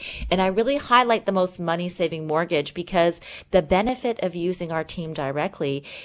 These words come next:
is, of course, our experience, of course, the power of choice, but most impar-, most importantly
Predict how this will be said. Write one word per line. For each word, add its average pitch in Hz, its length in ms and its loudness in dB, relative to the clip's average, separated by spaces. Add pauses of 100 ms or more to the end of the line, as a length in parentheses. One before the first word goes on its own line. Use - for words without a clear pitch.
(140)
is, 156 380 2
of 165 160 -4
course, 240 480 0
our 180 120 4
experience, 170 1080 -4 (360)
of 170 160 -2
course, 247 380 -2
the - 120 -12
power 185 360 0
of 151 180 -2
choice, 143 680 -2 (600)
but 233 100 -4
most 254 240 -2
impar-, 202 440 -6 (240)
most 220 380 0
importantly 185 1000 -2